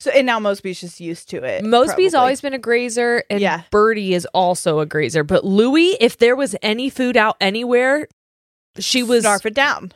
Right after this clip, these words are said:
Speaker 2: Snarf?
Speaker 1: Snarfs.
Speaker 2: <laughs> She'd be snarfing all the time.
Speaker 1: <laughs> Yes. So I've always had grazers for dogs. So I've always just left their bowls out. Well, obviously, when we got Teddy, we had to f-,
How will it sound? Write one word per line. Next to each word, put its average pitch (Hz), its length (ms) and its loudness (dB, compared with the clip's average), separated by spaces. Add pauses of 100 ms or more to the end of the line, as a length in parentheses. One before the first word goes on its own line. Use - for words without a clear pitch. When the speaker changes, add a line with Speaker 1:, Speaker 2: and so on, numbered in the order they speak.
Speaker 2:
Snarf? 277 320 -4 (120)
Speaker 1:
Snarfs. 349 960 0
Speaker 2:
<laughs> - 0 -
She'd 311 220 0
be 311 120 2
snarfing 240 680 -2
all 196 240 2
the 185 80 -6
time. 160 320 -4
Speaker 1:
<laughs> - 0 - (280)
Yes. - 220 -14 (420)
So 370 380 -4 (340)
I've 359 220 0
always 330 240 -2
had 247 220 -4
grazers 196 480 -4
for 208 120 -8
dogs. 180 360 -2
So 247 100 -2
I've 226 100 -2
always 233 240 -2
just 269 160 -10
left 202 240 -2
their 226 120 -2
bowls 190 320 -2
out. 240 260 0
Well, 233 220 0
obviously, 240 440 -4
when 208 140 -8
we 202 100 -10
got 175 200 -6
Teddy, 185 340 -8 (320)
we 240 140 -4
had 202 240 -2
to 190 280 -2
f-, - 220 -20